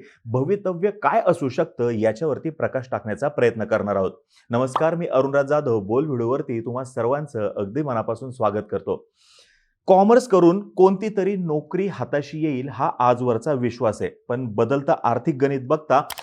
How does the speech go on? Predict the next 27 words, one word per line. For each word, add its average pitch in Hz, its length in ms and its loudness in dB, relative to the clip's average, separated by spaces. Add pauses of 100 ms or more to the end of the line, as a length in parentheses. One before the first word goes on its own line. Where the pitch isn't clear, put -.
(160)
कॉमर्स 185 460 4
करून 196 320 6
तुम्ही 151 260 -2
तुमचं 131 400 -8
भविष्य 110 560 -8
नक्कीच 117 500 -10
सुनिश्चित 117 480 -8 (120)
करू 156 180 4
शकता. 123 340 2 (320)
आपल्या 185 300 2
देशात 131 480 -2
म्हणा 113 300 -4
किंवा 143 280 -6
परदेशामध्ये 151 720 -6
सुद्धा 113 400 -8
तुमचं 117 380 -10
करिअर 113 440 -6
अगदी 107 340 -8
चांगल्या 123 460 -6
पद्धतीने 104 580 -6
सेट 160 340 -2
करू 117 180 0
शकता. 101 320 -2 (440)
एक 196 240 6
काळ 196 160 4
होता 156 320 2
जेव्हा 156 320 0